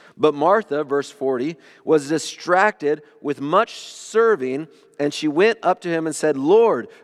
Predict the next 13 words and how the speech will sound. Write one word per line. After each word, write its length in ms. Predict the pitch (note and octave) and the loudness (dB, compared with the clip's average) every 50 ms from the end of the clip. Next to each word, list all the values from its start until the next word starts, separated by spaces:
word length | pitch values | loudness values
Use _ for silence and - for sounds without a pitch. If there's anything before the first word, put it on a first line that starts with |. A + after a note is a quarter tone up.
| _ _ | _ _
do 180 | - F#3+ A#3 B3+ | -8 -6 -4 -4
you 180 | B3+ B3 B3+ B3 | -2 -2 -2 0
not 380 | A#3+ A#3 A#3 A#3 G#3 - - | 2 2 4 4 2 0 -6
care 500 | - - G#3+ G3 E3 D3+ C#3+ D3 E3 E3+ - - - _ | -6 -2 2 2 2 2 2 0 0 -2 -6 -12 -8 _
that 120 | - D#3 D3+ | -2 -2 0
my 160 | D#3 D#3 D3+ | 2 0 0
sister 540 | - - - A#3+ B3 - - - D#3 D3 D3+ | 0 -4 -6 -6 -6 -6 -6 -4 -2 0 0
has 180 | D#3 D3 C3 | 0 0 0
left 240 | D3 F3+ G3+ G3 - | 0 0 0 0 -2
me 80 | G#3 G3 | -4 -4
to 100 | F#3 F3 | -4 -6
serve 300 | - - F3 E3 E3+ F3 | -6 -4 -2 -2 -2 0
alone? 440 | F#3 E3+ C#3+ C3+ C#3 C#3 C#3+ D3 | -2 -2 0 0 -2 -2 -4 -6